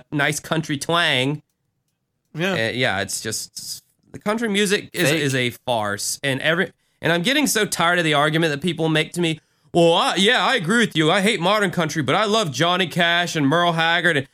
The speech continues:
Speaker 1: oh, do you? Do you? Can you name any song of Johnny Cash's besides, I, like, I Walk the Line and Ring of Fire and, like, Jackson?
Speaker 2: Hurt.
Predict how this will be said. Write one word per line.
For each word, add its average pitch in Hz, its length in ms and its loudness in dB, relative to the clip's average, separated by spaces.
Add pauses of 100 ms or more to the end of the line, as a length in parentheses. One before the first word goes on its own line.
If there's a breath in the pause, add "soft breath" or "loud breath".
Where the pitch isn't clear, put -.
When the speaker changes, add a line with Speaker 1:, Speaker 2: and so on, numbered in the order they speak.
(180 soft breath)
Speaker 1:
oh, 226 180 2
do 208 140 0
you? 262 320 2
Do 175 180 0
you? 247 220 0 (160)
Can 220 160 0
you 247 100 2
name 233 300 2
any 208 420 0 (260)
song 190 560 0
of 165 120 -2
Johnny 190 280 0
Cash's 185 480 0
besides, 165 680 0 (340)
I, 151 220 -2
like, 151 220 0
I 160 120 0
Walk 165 300 2
the 165 80 2
Line 156 420 2
and 139 100 2
Ring 147 160 2
of 139 120 0
Fire 151 480 2
and, 135 260 2
like, 123 180 0
Jackson? 156 680 0
Speaker 2:
Hurt. 151 380 2